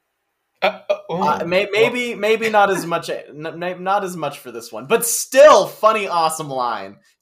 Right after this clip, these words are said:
Speaker 2: Best line of the episode.
Speaker 1: Fun little trivia. On the back of the cereal box, there is a maze, uh, that is impossible to get out of, uh, if you try to
Speaker 2: That's
Speaker 1: go
Speaker 2: cool.
Speaker 1: from start to finish. Yeah.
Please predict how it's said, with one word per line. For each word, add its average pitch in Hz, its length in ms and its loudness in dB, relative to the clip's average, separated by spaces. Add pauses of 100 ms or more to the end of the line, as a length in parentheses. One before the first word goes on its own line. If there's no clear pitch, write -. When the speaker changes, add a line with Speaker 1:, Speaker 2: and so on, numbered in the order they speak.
(100)
Speaker 2:
Best 202 280 2
line 190 300 0
of - 80 2
the 156 140 -2
episode. 127 600 -10 (1120)
Speaker 1:
Fun 226 220 0
little 277 200 -4
trivia. 160 420 -4
On 139 180 -4
the 151 80 -6
back 147 340 -2
of 214 120 -6
the - 60 -8
cereal 151 600 -4
box, 117 540 -4
there 165 240 -6
is 165 140 -10
a 143 120 -2
maze, 120 720 -6 (380)
uh, 135 300 2
that 147 180 -2
is 147 100 -12
impossible 156 760 -2
to 160 100 -12
get 143 160 -6
out 117 220 -2
of, 123 280 -10 (480)
uh, 139 260 2
if 143 80 -8
you 165 120 -10
try 165 180 0
to 175 60 0
Speaker 2:
That's 165 80 -6
Speaker 1:
go 170 100 4
Speaker 2:
cool. 160 120 -4
Speaker 1:
from 151 80 -10
start 147 360 -2
to 139 80 -8
finish. 120 460 -6
Yeah. 117 320 -2